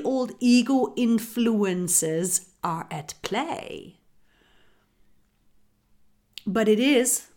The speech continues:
that potential now which is going to accelerate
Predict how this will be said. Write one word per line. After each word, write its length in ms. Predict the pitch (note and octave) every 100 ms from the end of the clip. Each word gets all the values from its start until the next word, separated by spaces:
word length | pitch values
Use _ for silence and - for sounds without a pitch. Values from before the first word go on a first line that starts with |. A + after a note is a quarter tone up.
| _ _ _ _ _ _ _ _ _ _ _
that 360 | D3 F#3 F3+ -
potential 680 | A#3 A#3+ C#4 C#4 - A3+
now 520 | F#3+ E3+ D3+ D#3 G3 -
which 260 | F#3 F3+ F#3
is 140 | F3
going 400 | - E3+ E3+ F#3
to 220 | - G#3
accelerate 1080 | E3 - - G3+ A3 F#3+ F#2 B1+ - C#4+ -